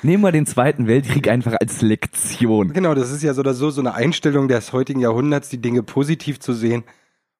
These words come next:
Speaker 2: Und auch aus dem Zweiten Weltkrieg hat man Erfahrung gezogen. Aus dem Ersten Weltkrieg haben wir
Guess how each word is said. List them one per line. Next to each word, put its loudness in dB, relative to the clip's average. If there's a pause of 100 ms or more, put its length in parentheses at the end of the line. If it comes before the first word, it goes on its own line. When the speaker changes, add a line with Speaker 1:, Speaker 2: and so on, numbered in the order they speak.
(160)
Speaker 2:
Und 0
auch 2
aus 0
dem 0
Zweiten 0
Weltkrieg 0
hat -4
man -2
Erfahrung -4
gezogen. -6
Aus -4
dem -4
Ersten -2
Weltkrieg 0
haben -2
wir 2